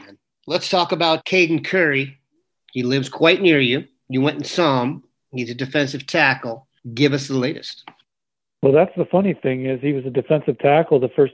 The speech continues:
Speaker 2: two years of his high school career, but now he's playing on the edge. He's playing some Mike. They're moving him all over. And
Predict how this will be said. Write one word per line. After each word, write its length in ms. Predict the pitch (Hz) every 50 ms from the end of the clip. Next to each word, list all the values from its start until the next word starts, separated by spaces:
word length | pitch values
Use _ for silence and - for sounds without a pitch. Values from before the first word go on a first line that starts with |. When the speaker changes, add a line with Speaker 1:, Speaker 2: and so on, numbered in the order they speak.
| -
Speaker 2:
two 80 | - 147
years 300 | 143 135 135 139 135 123
of 80 | 135 123
his 80 | 127 123
high 140 | - 135 131 131
school 220 | _ - 143 135
career, 380 | - - 131 127 131 160 165 147
but 200 | 127 135 139 -
now 180 | 131 131 135
he's 100 | 135 131 _
playing 220 | - 143 135 131
on 140 | 127 123 120
the 160 | 120 117 120
edge. 240 | 120 135 139 135 135 127
He's 140 | 127 120 _ _
playing 320 | - 135 127 127 123 120 _ -
some 100 | - 117 117 -
Mike. 320 | 123 127 131 135 131 - - - _ _ _ _ -
They're 100 | 147 131
moving 280 | 131 143 165 160 156
him 120 | 143 127 131
all 240 | 131 127 127 123 131
over. 320 | 139 156 147 131 123 123
And 200 | 127 127 123 -